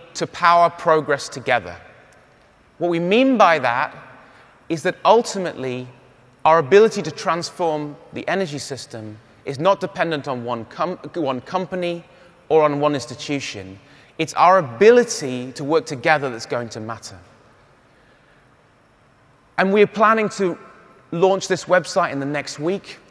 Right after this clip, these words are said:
You can find much of the content today at shell dot com forward slash A I.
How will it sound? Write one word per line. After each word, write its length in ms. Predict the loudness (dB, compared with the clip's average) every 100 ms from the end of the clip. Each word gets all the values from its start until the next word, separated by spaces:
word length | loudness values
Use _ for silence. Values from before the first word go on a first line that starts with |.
| _ -14
You 100 | -8
can 120 | -8
find 360 | -4 -2 0 -2
much 200 | -4 -4
of 40 |
the 80 | -6
content 500 | -4 -4 -4 -8 -8
today 560 | -4 0 0 0 -4
at 160 | -6 -8
shell 280 | -2 0 0
dot 200 | -2 -4
com 320 | -2 0 -2
forward 300 | -4 -2 -4
slash 340 | -2 -4 -4 -6
A 160 | -4 -4
I. 340 | -4 -6 -10